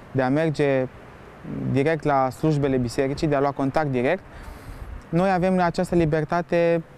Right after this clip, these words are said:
pe care, din păcate, de care, din păcate, nu știm să profităm. Așa cum, uh, timpul nostru liber îl, uh, categorisim și îl încercăm să ne-l fa-, să ne facem un program stabil,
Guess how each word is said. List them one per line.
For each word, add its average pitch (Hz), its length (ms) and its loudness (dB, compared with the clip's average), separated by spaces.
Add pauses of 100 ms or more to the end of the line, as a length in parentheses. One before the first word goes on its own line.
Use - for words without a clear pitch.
(180)
pe 180 120 0
care, 175 200 0
din 170 120 0
păcate, 170 560 0 (100)
de 160 120 4
care, 135 460 0
din 139 120 2
păcate, 160 380 -2
nu 160 120 2
știm 156 200 -2
să 143 140 -2
profităm. 135 520 -2 (1400)
Așa 175 380 0
cum, 170 260 0
uh, 156 100 4 (360)
timpul 160 320 0
nostru 156 300 0
liber 143 500 2 (440)
îl, 147 160 2
uh, 135 640 2 (140)
categorisim 139 800 0
și - 200 -2
îl 120 220 2
încercăm 123 480 0
să 147 140 -2
ne-l 131 280 2
fa-, 139 280 -2
să - 140 -4
ne 143 80 4
facem 156 240 -2
un 151 80 2
program 143 340 0
stabil, 139 480 0